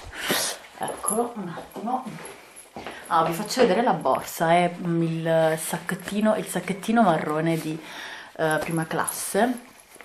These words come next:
E come gloss, vabbè, ho messo un pizzico del mio rossetto di Essence, il quarantuno Femme Fatale. E come gloss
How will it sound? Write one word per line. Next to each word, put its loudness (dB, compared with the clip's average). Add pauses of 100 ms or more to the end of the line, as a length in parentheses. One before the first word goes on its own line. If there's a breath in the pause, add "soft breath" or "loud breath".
(760 loud breath)
E -2
come 4
gloss, 2 (640 loud breath)
vabbè, 2
ho 8
messo 0
un 2
pizzico 0
del 2 (380 loud breath)
mio 2
rossetto 2
di -2
Essence, -2
il -8
quarantuno 2
Femme -2
Fatale. -2 (1300 loud breath)
E -12
come 6
gloss 2